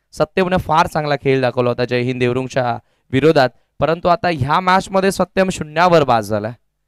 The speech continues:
तो दबाव आता जरूर पाहायला मिळाला माऊली स्पोर्ट्स सामनेवरती.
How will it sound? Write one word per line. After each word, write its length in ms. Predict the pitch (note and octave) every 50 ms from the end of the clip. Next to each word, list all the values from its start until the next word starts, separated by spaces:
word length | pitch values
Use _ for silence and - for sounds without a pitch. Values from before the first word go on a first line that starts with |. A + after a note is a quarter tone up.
| _ _ _ _ -
तो 80 | D#3+
दबाव 300 | C#3+ C3+ C3 C#3 D3+ D#3+
आता 220 | D#3+ D#3+ - D#3 D3
जरूर 240 | C3+ C#3 C3+ C#3+ C#3+
पाहायला 320 | - C3 A#2+ A#2+ B2 B2
मिळाला 440 | B2 A#2+ A#2 A#2+ A#2 A#2+ A#2 A2+ A2 G#2+ _ _ _ _ _ _ _ _ _
माऊली 280 | - A2 A2+ A#2+ A#2+ A#2
स्पोर्ट्स 320 | - - - B2 A2+ -
सामनेवरती. 760 | - A2+ A2 G#2+ G#2+ A2+ A2+ G#2+ G#2+ A2 G#2+ - A2 G#2+